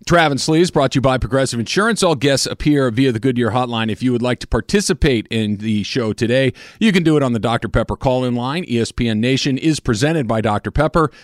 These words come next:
College football's back, so are the fans. Return to glory with Fansville by Doctor Pepper, the one fans deserve. All right.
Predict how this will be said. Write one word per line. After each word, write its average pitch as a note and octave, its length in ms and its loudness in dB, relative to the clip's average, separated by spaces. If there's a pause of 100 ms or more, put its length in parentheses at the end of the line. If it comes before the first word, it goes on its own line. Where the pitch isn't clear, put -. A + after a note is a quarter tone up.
(140)
College G3+ 240 2
football's D#3+ 380 2
back, D#3+ 240 2
so D3+ 160 2
are B2 40 2
the G#2+ 60 -4
fans. F#3+ 400 -2
Return C#3 240 -2
to A#2+ 80 -2
glory C#3 420 0 (240)
with A3+ 240 0
Fansville E3+ 460 0
by D3 160 0
Doctor C3 300 -2
Pepper, C3 320 0
the A2+ 100 0
one A#2 380 -2
fans G#2 360 -6
deserve. F2+ 400 -6 (320)
All B2+ 100 0
right. F#2 160 -4